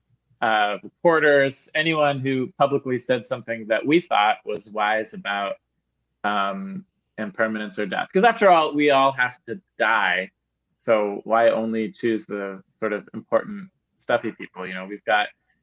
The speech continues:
at one time, Paris Hilton talked about death, so we put that quote in there 'cause, you know, it's interesting. You know, we all have to die. The, the celebrities, the scientists, everyone.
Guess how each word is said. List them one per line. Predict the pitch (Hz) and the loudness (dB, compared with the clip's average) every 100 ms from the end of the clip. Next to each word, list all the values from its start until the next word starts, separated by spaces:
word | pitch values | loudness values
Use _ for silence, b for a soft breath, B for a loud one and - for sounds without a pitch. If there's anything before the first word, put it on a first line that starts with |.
| _ _ | _ _
at | 117 127 | -2 0
one | 165 | 2
time, | 180 170 | 2 0
Paris | 160 170 - | 0 0 2
Hilton | 180 185 139 | 2 2 0
talked | 120 117 117 | 2 0 0
about | 104 101 - | -2 -2 0
death, | 98 - | -4 -4
so | - | -8
we | 107 | -10
put | - 123 | -8 -4
that | 110 104 - | -2 -2 -2
quote | 117 104 | -2 -2
in | 104 98 | -2 -6
there | 90 92 - | -4 -6 -10
'cause, | 104 - - - | -14 -14 -20 -18
you | - 143 | -14 -12
know, | 117 - _ _ 120 | -12 -14 _ _ -4
it's | 117 | -2
interesting. | 143 180 185 - - - - | -4 -2 -4 -2 -4 -6 -18
You | 107 | -6
know, | 113 | -4
we | 123 123 | -2 2
all | 127 | 4
have | 131 131 | 4 2
to | 131 | 0
die. | 131 127 101 | 0 2 0
The, | 92 - _ _ _ _ _ | -6 -14 _ _ _ _ _
the | 113 | -18
celebrities, | - 117 113 123 123 120 120 117 - | -4 2 2 2 -2 -2 -4 -8 -8
the | 107 104 | -8 -6
scientists, | - 123 120 120 123 120 | -4 -2 -2 -6 -10 -6
everyone. | 113 123 107 90 | -6 -6 -8 -12